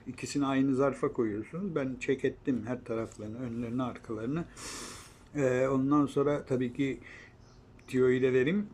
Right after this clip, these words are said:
<clears throat> Partiler dışa gelecek şekilde ortadan ikiye katladığınızda sol köşe, yani tam ortanın sağ tarafı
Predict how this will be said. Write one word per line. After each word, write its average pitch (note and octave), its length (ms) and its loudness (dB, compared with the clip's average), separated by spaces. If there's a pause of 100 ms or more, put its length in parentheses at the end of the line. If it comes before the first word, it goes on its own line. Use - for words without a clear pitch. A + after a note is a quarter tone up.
(140)
<clears throat> C3 80 -2 (2500)
Partiler C3 500 0
dışa C#3+ 200 2
gelecek C#3+ 400 2
şekilde B2+ 480 2
ortadan C#3 440 2
ikiye C#3+ 360 2
katladığınızda C#3 960 0 (360)
sol E3 520 2
köşe, D#3+ 480 4 (2250)
yani - 220 -12 (120)
tam D3 260 0
ortanın C3 560 2 (120)
sağ C3 300 0
tarafı A#2+ 500 0